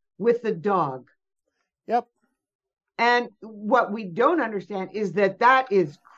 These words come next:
Speaker 1: cruelty.
Speaker 2: Yep.
Speaker 1: That is emotional
Speaker 2: See?
Speaker 1: cruelty.
Speaker 2: You've been replaced by a dog.
Speaker 1: You see, you've been replaced by a dog. We don't need you here
Speaker 2: Yep.
Speaker 1: and anymore. And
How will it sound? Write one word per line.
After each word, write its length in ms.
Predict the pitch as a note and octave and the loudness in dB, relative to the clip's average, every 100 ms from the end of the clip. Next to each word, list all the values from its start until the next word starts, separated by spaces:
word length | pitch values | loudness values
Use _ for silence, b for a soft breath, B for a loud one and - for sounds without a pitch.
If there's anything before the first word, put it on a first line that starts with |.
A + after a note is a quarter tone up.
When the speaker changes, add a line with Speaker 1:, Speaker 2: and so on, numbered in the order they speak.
| b | b
Speaker 1:
cruelty. 720 | F#3 A#3+ C4+ D#4+ F#3+ - C#3+ _ _ F#3+ | -8 4 4 6 0 -4 -18 _ _ _
Speaker 2:
Yep. 260 | A2 B2 F3 _ _ _ | -12 -10 -10 _ _ _
Speaker 1:
That 200 | B3 C#4 C#4 | 2 2 2
is 240 | C4 E3+ _ _ _ _ | -6 -8 _ _ _ _
emotional 720 | - A3 G#3 G#3 C#4+ F#4+ D#4 C4+ | -10 -6 -4 0 2 2 0 0
Speaker 2:
See? 220 | F3 A3+ - | 2 0 -6
Speaker 1:
cruelty. 160 | E4 E4+ | -4 2
Speaker 2:
You've 160 | G#3+ G3+ | 2 6
been 140 | A3+ | 6
replaced 480 | G#3+ G3+ G#3 G3+ F#3+ | 6 4 6 6 6
by 140 | G3 F3 | 6 8
a 120 | D3+ | 8
dog. 440 | D3 B2 F2+ F#2 _ _ _ | 6 2 0 -8 _ _ _
Speaker 1:
You 140 | F3+ | -14
see, 380 | D#3 - D4 D4 | -10 -8 -8 -8
you've 280 | A3+ B3+ A3 | -6 -8 -4
been 160 | G#3 G#3 | -4 -2
replaced 520 | F#3+ F#3+ A3 G#3+ _ | -4 -6 -8 -8 _
by 140 | G3 | -2
a 100 | F3 | -2
dog. 340 | F3 F#3 F3+ D3+ | 0 -2 -2 -4
We 100 | F3 | -6
don't 300 | F3 E3+ G#2 | -6 -6 -6
need 240 | D#3+ D3 | -6 -6
you 120 | C#3+ | -12
here 320 | - D3 G2+ - _ _ _ _ | -10 -12 -12 -16 _ _ _ _
Speaker 2:
Yep. 200 | E3+ G#3+ G#3+ | -8 -2 0
Speaker 1:
and 240 | G3+ F#3+ F#3+ | 0 -2 -4
anymore. 640 | G3+ G3 F#3+ E3+ C3+ - _ _ | -2 -2 -2 -2 -4 -10 _ _
And 280 | A3+ A3 A3 | 0 0 -4